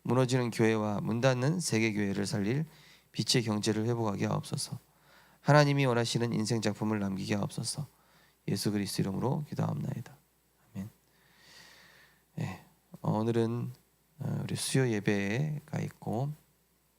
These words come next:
아, 이제 내일부터 렘넌트 리더 수련회가 시작이 됩니다. 아, 다음 주에는 세계 렘넌트 대회,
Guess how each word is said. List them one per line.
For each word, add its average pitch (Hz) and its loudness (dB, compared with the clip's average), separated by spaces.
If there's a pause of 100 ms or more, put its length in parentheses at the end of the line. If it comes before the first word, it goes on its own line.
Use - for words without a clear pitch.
(1500)
아, 101 -4
이제 - -2
내일부터 117 2
렘넌트 101 -2
리더 101 2
수련회가 117 -2
시작이 123 -2
됩니다. 113 -8 (1400)
아, - -4
다음 113 2
주에는 107 0
세계 131 0
렘넌트 98 -2
대회, 101 -2